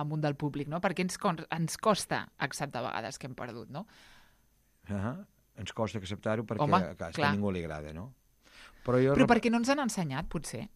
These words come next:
Speaker 1: a perdre?
Speaker 2: Segurament. I, i estem en una societat que ens ensenya massa només... Jo crec que a, a, a valorar el, l'èxit com una part molt petita del rendiment i potser de massa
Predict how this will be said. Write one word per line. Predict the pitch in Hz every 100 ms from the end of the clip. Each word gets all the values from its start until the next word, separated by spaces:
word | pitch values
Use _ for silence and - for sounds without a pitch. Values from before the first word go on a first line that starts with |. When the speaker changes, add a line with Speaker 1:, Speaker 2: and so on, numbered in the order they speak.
| -
Speaker 1:
a | 147
perdre? | 131 127 127 - - -
Speaker 2:
Segurament. | - 113 104 90 80 -
I, | 120 113 - -
i | 110
estem | 107 117
en | 117
una | 117
societat | 110 104 104 104 113 -
que | 113
ens | 104 101
ensenya | 98 107 101
massa | 101 98 101
només... | 107 104 107 107 - - - -
Jo | 110
crec | 117 117
que | 131
a, | 104 110 113
a, | 110 _ _
a | 113 107
valorar | 107 110 120 110 - 101
el, | 92 82 98
l'èxit | 98 - 143 - - _ _ _ _ _ -
com | 107
una | 117 113
part | 110 110
molt | 110 104 101 - _
petita | 104 - 110 107
del | 92 90
rendiment | 101 98 90 82 92 117 - _ -
i | 98
potser | 110 101 113
de | 107
massa | 98 107 131